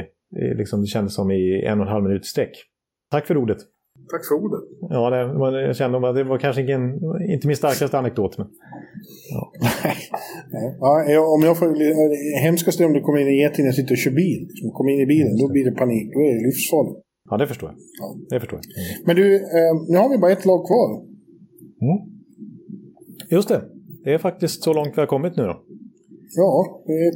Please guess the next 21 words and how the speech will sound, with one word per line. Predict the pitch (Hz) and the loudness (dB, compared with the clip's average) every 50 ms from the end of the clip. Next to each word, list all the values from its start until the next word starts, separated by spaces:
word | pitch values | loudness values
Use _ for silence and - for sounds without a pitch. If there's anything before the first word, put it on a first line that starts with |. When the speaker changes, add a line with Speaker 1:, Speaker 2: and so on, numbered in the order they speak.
| - | 2
Speaker 2:
trettio, | - 185 156 - - 147 147 147 | 0 0 0 0 0 2 4 4
lag | 170 214 233 226 202 - | 6 6 4 4 2 2
trettiotvå. | - 208 190 202 185 196 202 170 | 0 0 0 0 0 2 2 2
För | - 143 151 | 2 4 2
första | 180 175 - 226 202 | 2 2 4 4 4
gången | 202 196 190 | 4 4 4
har | 180 | 4
vi | 175 165 | 4 4
gått | 165 160 165 | 2 4 4
igenom | 170 170 165 156 139 | 4 4 4 2 2
trettiotvå | - 165 147 139 151 151 - 185 185 185 | 2 0 2 2 0 2 2 2 4 4
lag, | 165 190 202 170 131 - 131 - - - - - 135 135 | 4 4 4 2 2 0 -4 -10 -12 -14 -16 -12 -6 -4
Jonte. | 123 110 107 - - 107 95 - - - - - - - _ - - - | -2 -2 -2 -4 -4 -8 -8 -8 -12 -18 -20 -20 -20 -20 _ -20 -14 -4
Speaker 1:
Ja, | 101 104 117 139 156 151 | -2 0 2 2 2 2
just | 185 190 - | 0 0 -2
det. | 143 | 0
Det | 117 117 131 165 170 | 0 2 2 4 4
är | 165 | 4
rekord | 170 151 - 147 143 123 | 4 4 4 2 2 2
det | 123 123 | 0 -2
med. | 160 170 | -2 -4